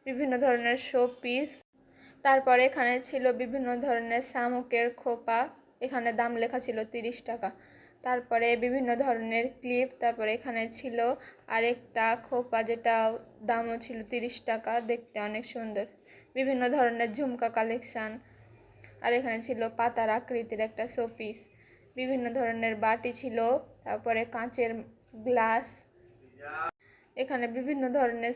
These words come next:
শোপিস, যেগুলো আমি জুম করে করে দেখছিলাম, মানে যেটাই ভালো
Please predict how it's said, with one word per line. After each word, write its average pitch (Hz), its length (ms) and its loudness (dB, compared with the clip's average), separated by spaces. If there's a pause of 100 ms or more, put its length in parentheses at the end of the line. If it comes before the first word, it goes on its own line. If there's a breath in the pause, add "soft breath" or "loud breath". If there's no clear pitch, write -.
শোপিস, 247 380 2 (120)
যেগুলো 240 300 2 (100)
আমি 226 200 -4
জুম 247 140 -2 (100)
করে 220 240 0
করে 208 180 0 (100)
দেখছিলাম, 214 440 -6 (240)
মানে 220 240 -4
যেটাই 233 360 2
ভালো 226 160 2